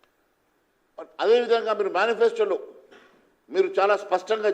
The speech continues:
చెప్పారు, తెలంగాణ అమరవీరులందరికీ కూడా ఇరవై ఐదు వేల రూపాయలు ప్రతి కుటుంబానికి ప్రభుత్వ ఉద్యోగం ఇస్తామని చెప్పారు. మరి మొదటి దఫా చనిపోయినటువంటి మూడు వందల డెబ్బై మందికి,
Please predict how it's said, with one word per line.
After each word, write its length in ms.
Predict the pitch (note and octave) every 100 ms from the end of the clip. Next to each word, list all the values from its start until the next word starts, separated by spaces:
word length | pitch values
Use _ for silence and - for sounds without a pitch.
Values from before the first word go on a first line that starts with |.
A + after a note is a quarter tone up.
| F3
చెప్పారు, 320 | - E3+ - - - _ _ _ _ _ _ _ _ -
తెలంగాణ 420 | D3 F#3+ G3 F#3+ F3+
అమరవీరులందరికీ 840 | F3+ G#3 G3 G3 F#3 F3+ F#3+ F3+ F3
కూడా 180 | F3+ G3 G#3+ - - - _ - D#3
ఇరవై 200 | G#3+ A3+
ఐదు 120 | G#3+ G#3
వేల 140 | G3+ F3+
రూపాయలు 480 | G3 G3 G#3 G3+ F#3+ F3+ - - - _ _ _ -
ప్రతి 200 | E3+ F#3+ -
కుటుంబానికి 580 | F3+ G#3+ G#3 G3+ G3+ G3 D#3+
ప్రభుత్వ 300 | F3 F3+ F3 D#3+
ఉద్యోగం 300 | E3+ F3+ E3
ఇస్తామని 340 | - D3 D3 C3
చెప్పారు. 320 | - C3 - - _ _ _ _ _ _ _ _ _ _ _ _ -
మరి 220 | E3+ G3 G3 E3+ - - - -
మొదటి 240 | D3 A3 A3+ A3+
దఫా 180 | A3 A3+ G3+ G#3+ G#3
చనిపోయినటువంటి 560 | G#3+ G#3 A3+ A3+ A3 G#3+ G#3
మూడు 120 | A3+
వందల 160 | A3+ A3 G#3+
డెబ్బై 180 | A3 A3+
మందికి, 300 | A3 A3 A3